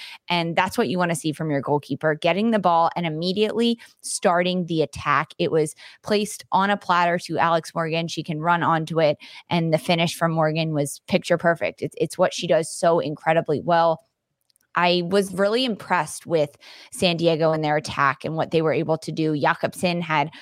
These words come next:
a very similar look that she wasn't able to put away, actually. Um, but with O L Reign,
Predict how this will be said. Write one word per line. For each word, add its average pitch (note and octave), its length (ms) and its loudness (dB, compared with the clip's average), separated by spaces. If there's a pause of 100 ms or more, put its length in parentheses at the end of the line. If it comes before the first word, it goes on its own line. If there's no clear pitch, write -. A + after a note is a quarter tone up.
(200)
a - 20 -6
very F3 280 2
similar E3+ 420 2
look D#3+ 320 0
that C#3 120 0
she D#3 440 -4
wasn't E3 460 0
able F3 400 2
to - 140 -6
put F#3 160 0
away, F#3+ 460 2
actually. A#3+ 560 -2 (400)
Um, E3 300 2
but F3 280 0
with G3 360 0
O A#3+ 180 4
L C4 140 4
Reign, F3+ 480 0